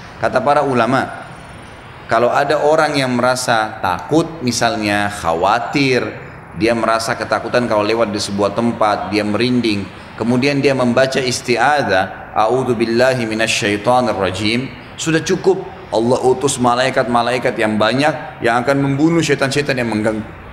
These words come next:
Padahal kita nggak lihat, kita nggak tahu. Seperti itu. Ada kisah,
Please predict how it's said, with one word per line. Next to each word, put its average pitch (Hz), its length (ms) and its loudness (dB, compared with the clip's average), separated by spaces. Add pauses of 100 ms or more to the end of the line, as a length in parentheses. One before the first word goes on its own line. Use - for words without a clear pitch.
(280)
Padahal 139 160 4
kita 151 240 0
nggak 110 200 0
lihat, 147 240 2 (200)
kita 117 160 0
nggak 113 240 2
tahu. 139 200 2 (920)
Seperti 127 480 0
itu. 190 160 2 (640)
Ada 139 160 0
kisah, 165 560 -2